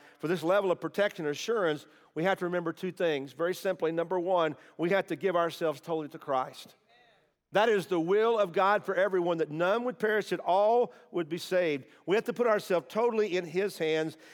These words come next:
and then we have to continue to stay in his hands, because we, we can take ourselves out and go our own way. But he says, "No, you have to stay, continue." Because when we leave him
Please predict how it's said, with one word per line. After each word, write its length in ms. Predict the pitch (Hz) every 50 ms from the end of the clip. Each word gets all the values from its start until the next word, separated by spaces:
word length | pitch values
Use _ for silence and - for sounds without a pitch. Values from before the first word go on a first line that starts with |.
| - -
and 180 | - 185 185 180
then 140 | 214 247
we 140 | 254 269 254
have 220 | 226 233 240 240 -
to 100 | 220 -
continue 520 | - 214 196 - - 240 247 240 233 233
to 140 | - - 202
stay 320 | - - - 220 233 262 269
in 80 | 269
his 180 | 247 208 - -
hands, 340 | 175 160 151 139 151 - -
because 260 | - - 185 180 156
we, 200 | 208 214 196 - - - - _ -
we 100 | 190 202
can 140 | 180 202 190
take 240 | - 226 247 233 240
ourselves 480 | 226 220 185 - 233 240 240 196 170
out 320 | 220 226 233 226 196 156 156
and 80 | 151
go 160 | 151 165 175
our 160 | 180 180 190 185
own 180 | 196 202 196
way. 300 | 190 202 214 208 196 175
But 180 | 147 156 151 135
he 80 | 143
says, 320 | 139 - - 156 147 135 147
"No, 400 | 170 165 180 190 185 165 131 - - - - _ _ -
you 100 | 151 156
have 240 | 175 190 185 175 -
to 100 | 156 139
stay, 600 | - - - 190 202 202 185 170 156 143 - - _ _ _ _ _ _ _ _
continue." 760 | - 165 160 - - - 220 220 208 196 180 165 156 143 135 - - _ _ _ _ _ _ _ _ _ _ _ _ _ _ -
Because 280 | - - 165 160 135
when 100 | 151 160
we 120 | 175 175 170
leave 400 | 180 208 254 277 277 262 190 165 -
him 420 | 139 170 160 151 143 143 147 151